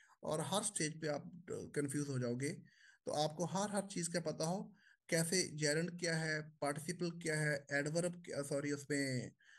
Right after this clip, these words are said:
जो इन्फिनेटिव क्या है, इन्फिनेटिव, gerund और पार्टिसिपल तीन चीजें मिलती जुलती हैं। आपको डिटेल से समझाऊंगा आगे चल के, फिलहाल के लिए इसको यहाँ छोड़ें, ठीक है जी। इसमें सिर्फ आपने क्या फाइंड आउट करना है, एडवर्ब्स।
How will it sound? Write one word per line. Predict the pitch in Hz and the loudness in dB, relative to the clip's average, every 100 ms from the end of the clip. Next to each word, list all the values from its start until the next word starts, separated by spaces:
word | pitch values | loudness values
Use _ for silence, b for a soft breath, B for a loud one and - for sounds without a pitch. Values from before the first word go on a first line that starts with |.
| B - | B -10
जो | 147 151 147 143 135 131 | 0 4 4 2 0 -2
इन्फिनेटिव | 131 202 220 202 151 151 - | 0 2 2 2 0 -2 -4
क्या | 120 | -4
है, | 110 - _ _ _ _ _ | -4 -10 _ _ _ _ _
इन्फिनेटिव, | 143 165 180 190 196 202 202 - _ _ _ | -2 0 0 0 -2 -4 -8 -20 _ _ _
gerund | 147 143 143 180 202 - | -2 2 2 0 -4 -8
और | 139 - | -6 -2
पार्टिसिपल | 131 131 135 135 | -2 -2 -4 -8
तीन | 135 156 165 | -4 -4 -2
चीजें | 160 160 | -4 -2
मिलती | 139 135 | -2 -4
जुलती | 143 131 131 | -4 -4 -2
हैं। | 175 240 B B B - | -4 -4 B B B -4
आपको | 143 147 | -4 -2
डिटेल | 151 147 147 143 | -4 -4 -2 -4
से | 156 | -4
समझाऊंगा | 147 151 147 131 160 | -4 -4 -2 -2 -2
आगे | 160 156 | -4 -6
चल | 156 160 | -6 -6
के, | 180 226 - _ _ - | -6 -8 -12 _ _ -2
फिलहाल | 156 156 151 | 2 2 2
के | |
लिए | 156 | 0
इसको | 151 - | -4 -4
यहाँ | 143 131 131 | -4 -2 -2
छोड़ें, | 120 104 - - - | -4 -6 -8 -10 -6
ठीक | 165 | -2
है | 262 | -2
जी। | 180 B B B | -4 B B B
इसमें | - - 180 | -6 -2 0
सिर्फ | 185 190 175 | 0 0 0
आपने | 170 180 | 0 0
क्या | 180 | 0
फाइंड | 180 170 170 | 0 0 0
आउट | 170 170 | 0 0
करना | 160 226 | -4 -4
है, | - | -4
एडवर्ब्स। | 139 131 120 - - - | -4 -4 -6 -10 -14 -16